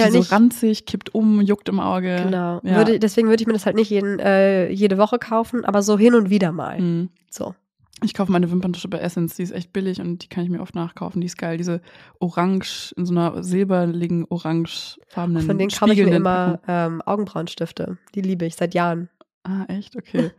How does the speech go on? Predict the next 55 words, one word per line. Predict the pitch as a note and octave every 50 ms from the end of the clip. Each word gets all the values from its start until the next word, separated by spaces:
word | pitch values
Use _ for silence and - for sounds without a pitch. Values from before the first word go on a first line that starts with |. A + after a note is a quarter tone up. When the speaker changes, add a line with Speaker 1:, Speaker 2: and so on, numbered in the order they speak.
| - - - - -
Speaker 2:
Boah, | - F3 E3+ E3+
wird | F3 F3+
jetzt, | G#3 F#3 - -
<laughs> | - - - - - - - - - G4+ - - A3 - - - -
wird | G3 A#3 A#3 -
zu | - - G3+ F3
girly | - F#3+ G#3 C#4 C4+ G#3+ G#3+
hier | G#3 F#3 F#3+
gerade. | F#3 - F3 F3+ F3 F3+ F#3+ - -
Speaker 1:
Voll. | - - - B3 A#3 A#3 A3+
Speaker 2:
Wir | B3+ C4+
haben | C4+ B3+
auch | B3+
noch | C4 B3+
nie | B3 C4 C#4
über | C4 A#3 G#3+ A3 A#3
so, | G#3 A#3+ A3
<laughs> | C4 - - -
über, | C#4 - - - D4 - C4 - - -
über | A#3+ B3 C4+ A3+
Make-up | A3 G#3+ A#3 B3 A#3+ G3+ G3+ G3+ -
gesprochen. | A3 - - - F#3+ G3 G3 G3 - D4+ - - - - - -
Voll | _ - A#3 G#3+ G#3+
gut. | G#3 G#3+ G3+ F#3+ - A3+ - - - - - - -
Okay, | G3+ G#3+ - A3+ A3+ G3
dritte | - G3+ A#3+ C4 B3
Frage, | - - G3+ F#3 F#3 F#3+ G3+ A3 G#3+ G3+
wird | G#3 -
nicht | A3+ G#3+ G#3+
weniger | G3+ G#3+ G#3 F#3+ F3+ F3
girly. | E3+ F3 F3 F3+ F#3 G3 G3+ G#3 -
Ähm, | - F#3 F#3 F#3 F#3 F3+ -
ich | - - G#3+
habe | G#3 G#3
hier | G3+
gerade | G3 G3 G3
so | - G3
einen | F#3+
New | G3 G3
York | G#3 G3+ F#3 F#3 -
Chai | - - G3+ G3+ G#3 G#3 F#3 F3+ - -
stehen. | - - - - E3+ E3 E3+ F3+ G3 G3+ G#3 -
Welche | - - - F#3 F3+ F#3+ A3 B3 A#3+ A3+
Teesorte | - A#3+ A#3 A3 G#3+ G#3 G#3+ G#3 G3
geht | F#3+ - G#3+ -
für | - F#3+
dich | G3+ F#3+ - _
überhaupt | - C4+ - C4+ C4 C#4 C4+ -
nicht | A#3+ A#3 A#3 - -
klar | - A3+ G#3 G3+ G3 G3+ A3+ -
und | - G3 F#3+ F#3+
welche | F#3 G3 G3 -
magst | F#3+ F#3 F3 F3+ - - -
du | F3+
gerne? | E3+ D#3 D3+ C#3+ C#3 C3+ D3+ E3